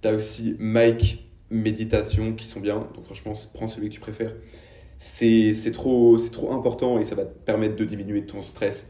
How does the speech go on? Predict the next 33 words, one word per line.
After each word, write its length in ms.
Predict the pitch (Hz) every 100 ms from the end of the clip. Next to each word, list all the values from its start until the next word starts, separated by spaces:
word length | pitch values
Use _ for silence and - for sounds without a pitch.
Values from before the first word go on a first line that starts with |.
| -
Donc 180 | 135 170
ensuite, 340 | 151 156 165
on 100 | 113
arrive 180 | 113 135
sur 420 | - 139 139 -
un 80 | 110
troisième 380 | - 123 127 110
point. 400 | 113 117 - - -
Je 80 |
pense 200 | - 143
qu'il 140 | - -
y 20 |
aura 180 | 104 101
quatre 260 | - 127
points. 200 | - 104 98 107
Donc 120 | 101
voilà, 200 | 107 -
le 180 | - 117
troisième 460 | 117 175 160 123 117
point, 240 | 131 139
c'est 160 | - -
vraiment 300 | 117 135 143
l'aspect 400 | 107 110 - 123
pratique 500 | 120 127 110 123 117
du 100 | 104
truc. 300 | - - - - - - - - _ _ -
La 200 | 117 117
meilleure 320 | 135 165 180
manière, 320 | 160 143 165 139
en 80 |
fait, 180 | - 139
de 80 | 117
répondre 540 | 113 127 143 139 113